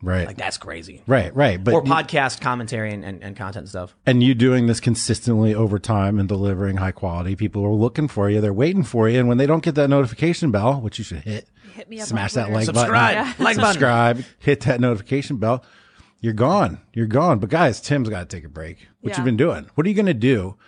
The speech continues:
Speaker 2: Well, it's, it's, it's, so, uh, I'm actually thinking of doing only one twenty-something minute segment, um,
Speaker 1: Mm.
Speaker 2: for, in the morning on Timcast News, and then my four P M segment on my main channel,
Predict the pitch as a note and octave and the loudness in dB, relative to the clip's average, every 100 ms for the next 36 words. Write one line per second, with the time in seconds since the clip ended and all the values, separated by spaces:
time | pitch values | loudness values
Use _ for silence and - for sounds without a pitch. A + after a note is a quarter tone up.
0 | _ - D3+ D#3+ E3+ - E3+ - D#3 D3+ | _ 0 2 2 0 0 -2 -2 -4 -4
1 | - - - - C#3 B2+ - - A2+ - | -4 -10 -10 0 2 2 0 -2 -4 -2
2 | B2+ C#3+ D#3+ C#3 B2 A2+ G#2+ G2+ _ - | 0 0 2 2 4 2 0 -4 _ -4
3 | C3 B2+ B2+ A#2 A2+ A#2+ A#2+ A#2+ A2+ G#2 | -2 -2 0 0 2 0 2 2 2 0
4 | G#2 A#2 C3+ D3+ - _ - B2+ C3 A#2+ | 2 2 2 -2 -8 _ -6 0 0 0
5 | B2 B2 A#2+ - B2 A2+ A#2 A#2+ - _ | 0 0 0 0 0 0 0 -4 -10 _
6 | - A2 B2 B2 B2 A2+ B2 A2+ A2+ A#2 | -4 0 2 2 2 0 0 2 4 2
7 | A#2 A2 A#2 A2 G#2+ A2+ A2 C3 - - | 2 0 0 0 -2 0 -2 -4 -8 -18
8 | - - - B2+ C3 A2+ G#2+ - B2 B2+ | -20 -20 -2 2 4 2 2 2 2 2
9 | A#2 G#2+ A2+ G#2+ G#2 G2+ A#2 A2+ G2+ F#2 | 0 2 0 0 0 0 0 -2 -2 -4